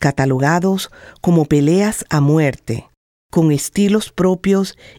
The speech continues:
y con reglas a cumplir. Entrando a la modernidad,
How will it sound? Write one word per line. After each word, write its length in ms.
y 120
con 260
reglas 500
a 60
cumplir. 520
Entrando 540
a 20
la 100
modernidad, 720